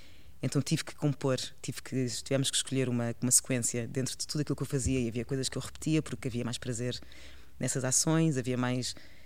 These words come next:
eh, ressoava mais em relação a coisas que eu queria abordar ou que, que me eram mais pessoais. Então a peça está uma sequência de, de elementos, ahm, que, que,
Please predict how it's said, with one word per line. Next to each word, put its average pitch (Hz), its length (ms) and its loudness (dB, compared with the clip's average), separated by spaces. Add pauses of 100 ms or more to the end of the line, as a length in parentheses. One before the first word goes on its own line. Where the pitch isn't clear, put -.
(340)
eh, 120 360 -6
ressoava 135 540 4
mais 135 320 4
em 131 80 2
relação 131 320 2
a 127 60 0
coisas 131 260 0
que - 80 -2
eu 123 60 0
queria 123 480 0
abordar 131 440 4
ou 120 80 0
que, 117 380 -6 (280)
que - 100 -4
me 131 80 4
eram 127 100 2
mais 127 180 0
pessoais. 147 520 0 (640)
Então 147 180 4
a 151 60 4
peça 151 200 4
está 151 140 2
uma 151 140 6
sequência 156 520 4
de, 135 480 4
de 123 100 0
elementos, 147 720 4 (180)
ahm, 120 480 0 (840)
que, - 100 -6 (160)
que, 151 200 4